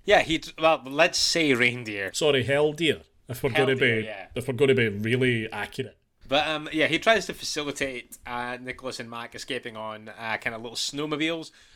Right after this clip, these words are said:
Speaker 1: But in the process of doing that, he does have a standoff with Santa. I didn't understand precisely why they knew each other, and that obviously comes to be explained later.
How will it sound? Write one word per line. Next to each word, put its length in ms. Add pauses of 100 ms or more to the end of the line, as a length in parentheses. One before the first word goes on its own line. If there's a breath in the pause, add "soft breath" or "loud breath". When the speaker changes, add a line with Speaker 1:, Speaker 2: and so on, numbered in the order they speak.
Speaker 1:
But 120
in 40
the 60
process 320
of 40
doing 200
that, 200
he 120
does 180
have 100
a 40
standoff 480
with 80
Santa. 600
I 180
didn't 340
understand 560
precisely 360
why 140
they 140
knew 180
each 160
other, 420
and 300
that 140
obviously 260
comes 260
to 60
be 80
explained 380
later. 240